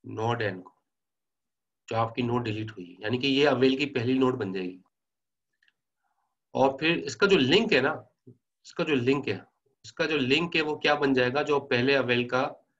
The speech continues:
first note थी, पहले avail की फर्स्ट note थी, वो अब इस avail, अब इस note की link बन जाएगी। यानी कि दूसरे लफ्जों में ये avail, node n जो है वो avail का पहला element हो जाएगा, और ये node जो है ना, ये avail का दूसरा element हो जाएगी,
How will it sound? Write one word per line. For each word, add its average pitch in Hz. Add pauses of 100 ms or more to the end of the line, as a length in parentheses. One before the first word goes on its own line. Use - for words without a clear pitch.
(480)
first 135
note 107
थी, - (260)
पहले 131
avail 139
की 143
फर्स्ट 139
note 117
थी, 151 (800)
वो 131
अब 139
इस 139
avail, 131
अब 127
इस 139
note 135
की 147
link 127
बन 104
जाएगी। 101
यानी 123
कि 147
दूसरे 131
लफ्जों 131
में 139 (640)
ये 127
avail, 135
node 139
n 143
जो 135
है 143
वो 143
avail 131
का 139
पहला 131
element 135
हो 139
जाएगा, 139 (1700)
और 110
ये 131
node 170
जो 120
है 127
ना, 151
ये 143
avail 123
का 135
दूसरा 123
element 113
हो 98
जाएगी, 98